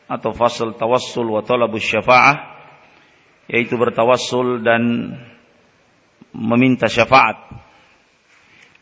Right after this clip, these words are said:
Pada pertemuan sebelumnya kita telah membacakan soal dari penanya, yaitu hal yajuzu talabud du'a minal ahya,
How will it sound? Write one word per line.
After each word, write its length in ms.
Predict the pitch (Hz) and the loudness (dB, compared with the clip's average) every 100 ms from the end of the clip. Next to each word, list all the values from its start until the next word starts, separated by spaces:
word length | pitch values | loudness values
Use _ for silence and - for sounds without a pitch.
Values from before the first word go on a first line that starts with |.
| _ _ - | _ _ -4
Pada 400 | - 139 131 127 | 2 4 4 2
pertemuan 480 | 123 113 143 139 113 | -4 -6 -4 -4 -4
sebelumnya 720 | 120 127 131 120 131 139 - | -8 -8 -2 0 0 0 -4
kita 640 | 123 117 123 127 131 - - - _ _ _ _ _ _ _ - | -10 -2 0 0 -2 -10 -18 -20 _ _ _ _ _ _ _ -8
telah 560 | 120 123 117 110 - - | 0 4 4 0 -14 -12
membacakan 800 | 117 113 113 131 127 123 117 107 | -6 -4 -4 -2 -2 -2 -4 -4
soal 560 | 127 131 120 107 87 - - _ _ _ _ _ _ _ _ _ _ _ _ _ _ _ - | -2 0 0 -2 -10 -18 -20 _ _ _ _ _ _ _ _ _ _ _ _ _ _ _ -10
dari 320 | - 131 131 | 0 2 0
penanya, 640 | 113 123 131 135 143 151 | 2 4 4 4 2 2
yaitu 640 | 139 131 123 - 139 139 131 | -2 -4 -4 -6 -6 -6 -4
hal 160 | 131 | -4
yajuzu 560 | 131 127 113 131 107 117 | -4 -6 -4 -6 -4 -6
talabud 480 | 117 131 120 113 107 | -2 0 0 -2 -6
du'a 400 | 113 120 127 123 | -2 2 4 2
minal 320 | 123 120 120 | 0 0 -2
ahya, 400 | 98 120 123 | -2 2 2